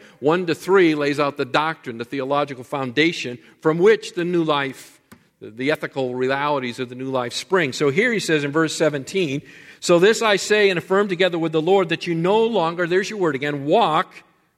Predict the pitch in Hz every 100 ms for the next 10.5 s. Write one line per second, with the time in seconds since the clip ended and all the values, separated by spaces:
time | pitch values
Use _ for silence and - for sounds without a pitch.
0 | _ _ _ _ _ 143 156 156 160 170
1 | 196 190 208 226 196 160 160 170 127 214
2 | 208 - 185 160 147 180 233 196 156 143
3 | 139 185 233 - 160 135 143 165 - 226
4 | 262 202 131 - - 196 214 202 220 220
5 | - 262 294 302 285 233 226 202 170 160
6 | 143 104 78 _ _ _ _ _ _ _
7 | _ _ 170 190 151 117 185 240 247 220
8 | 185 180 156 143 131 - 131 151 170 -
9 | - 220 285 269 196 180 143 131 120 107
10 | 92 113 101 131